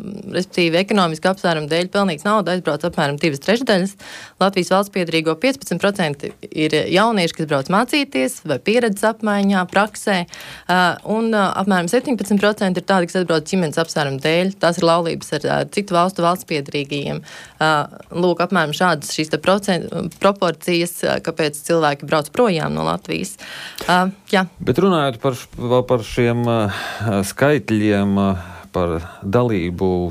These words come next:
Speaker 2: šajā aptaujā, ā, kā jūs vērtējat atsaucību?
Speaker 1: Ļoti augstu. Mēs īstenībā esam, ā,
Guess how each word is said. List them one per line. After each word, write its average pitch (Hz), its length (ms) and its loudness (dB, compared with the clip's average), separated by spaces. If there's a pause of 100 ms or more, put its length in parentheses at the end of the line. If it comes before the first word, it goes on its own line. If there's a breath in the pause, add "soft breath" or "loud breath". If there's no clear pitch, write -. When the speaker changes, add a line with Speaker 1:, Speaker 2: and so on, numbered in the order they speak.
Speaker 2:
šajā 87 420 2 (220)
aptaujā, 98 480 2
ā, - 760 -4 (300)
kā 196 160 2
jūs 190 160 -2
vērtējat 151 480 0
atsaucību? 78 800 -4 (680 loud breath)
Speaker 1:
Ļoti 220 320 4
augstu. 196 320 0
Mēs 214 220 0
īstenībā 220 260 2
esam, 180 240 -2
ā, 165 200 0